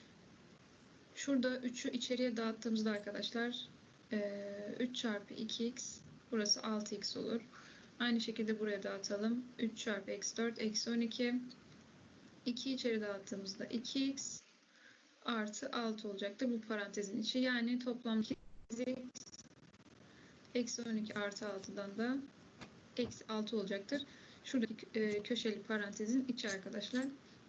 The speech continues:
Şimdi bu parantezi ortadan kaldırdığıma göre diğer köşeli paranteze geliyorum. O da nedir? İki x eksi, şuradaki eksiye dikkat edelim.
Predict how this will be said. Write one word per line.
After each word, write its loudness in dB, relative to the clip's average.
Şimdi 8
bu 6
parantezi 2
ortadan 2
kaldırdığıma 4
göre 2
diğer 4
köşeli 12
paranteze 12
geliyorum. 4
O 2
da 6
nedir? 4
İki 0
x -6
eksi, -2
şuradaki 2
eksiye 2
dikkat -2
edelim. 0